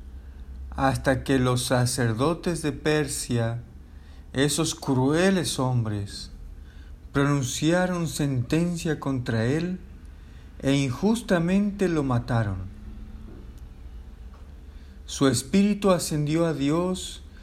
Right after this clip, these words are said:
y los ojos de los moradores del paraíso y los ángeles que están acerca de él lloraron penosamente a causa de esa crueldad.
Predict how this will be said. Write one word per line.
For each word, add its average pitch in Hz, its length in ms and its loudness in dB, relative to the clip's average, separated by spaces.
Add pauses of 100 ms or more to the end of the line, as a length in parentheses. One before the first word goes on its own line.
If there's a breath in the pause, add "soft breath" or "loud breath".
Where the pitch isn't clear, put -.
(220 loud breath)
y 135 140 4
los 131 320 4
ojos 170 540 0
de 147 100 2
los 139 200 0
moradores 131 720 2
del 135 160 2
paraíso 127 840 2 (560 loud breath)
y 131 120 4
los 135 280 4
ángeles 185 680 2
que 131 140 0
están 147 540 2
acerca 123 880 0 (200)
de 117 360 4
él 165 260 0 (600 loud breath)
lloraron 135 680 6
penosamente 127 1200 2 (500 loud breath)
a 127 260 0
causa 165 520 4
de 131 180 2
esa 131 240 -2
crueldad. 104 680 0